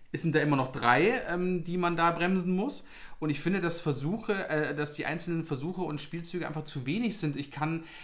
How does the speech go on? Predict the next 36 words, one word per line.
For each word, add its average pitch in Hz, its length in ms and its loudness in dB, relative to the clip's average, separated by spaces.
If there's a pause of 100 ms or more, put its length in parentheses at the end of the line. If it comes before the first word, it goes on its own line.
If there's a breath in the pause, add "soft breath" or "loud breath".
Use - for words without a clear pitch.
(100)
ich 139 140 -8
muss 180 180 2
einfach 170 320 0
immer, - 440 0
ich 120 120 -2
muss 220 160 4
eigentlich 175 240 4
schon 185 300 4
immer 185 220 4
all 156 120 4
in 185 200 2
gehen, 165 140 4
wenn 156 80 2
ich 147 120 -4
kurz 208 180 4
davor 165 420 2
bin. 170 140 4
Ich 147 140 0
muss, 175 240 2 (520 loud breath)
klar 160 200 4
sind 185 100 4
auch 165 80 4
Entscheidungen 165 400 4
von 175 160 2
den 165 80 4
Refs, 165 220 4
das 156 80 -2
habe 156 100 2
ich 147 60 -4
mir 151 100 -2
auch 165 80 2
angeschaut, 156 500 2
mit 156 120 -2
dem 151 80 -2
Kittles 160 560 4
und, 147 280 0